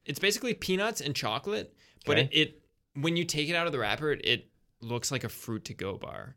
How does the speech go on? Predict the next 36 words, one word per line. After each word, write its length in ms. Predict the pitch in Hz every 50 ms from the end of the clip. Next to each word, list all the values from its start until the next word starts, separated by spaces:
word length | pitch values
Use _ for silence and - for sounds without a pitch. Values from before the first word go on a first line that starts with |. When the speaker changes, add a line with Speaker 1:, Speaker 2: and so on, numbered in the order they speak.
| _ _
Speaker 1:
Like, 220 | - 117 123 - - -
I 80 | 139 -
Speaker 2:
Huh. 60 | 208
Speaker 1:
didn't, 220 | 196 170 180 190 -
I 60 | 143 151
didn't 240 | 156 190 170 139
recognize 500 | 123 127 131 131 147 135 123 117 117 117 117
that 80 | -
it 40 | 104
was 120 | 104 107 -
chocolate 560 | - - 101 92 - - 87 76 71 65 - -
for, 140 | - - 90
like, 180 | 87 85 -
the 80 | - 98
first 360 | - - - 92 80 - -
three 140 | - 98 85
times 340 | - - 71 65 67 67 -
I 60 | -
ate 200 | 62 71 71 -
it. 140 | - - - -
I 40 |
was 100 | 135 143
like, 140 | 151 170 165
"It 120 | 147 127 -
tastes 280 | 156 196 269 285 -
like 160 | 285 240 190
chocolate," 600 | - 196 185 175 180 180 - 175 185 180 175 - - - - - - - - _
but 120 | - 131 147
I 80 | 156
don't 160 | 165 180 180 147
think 160 | 185 185 165
it's, 180 | 160 - -
it 160 | - 147 156 143
might 200 | 147 151 170 175
just, 240 | 180 165 - - - -
it 300 | 139 143 139 - -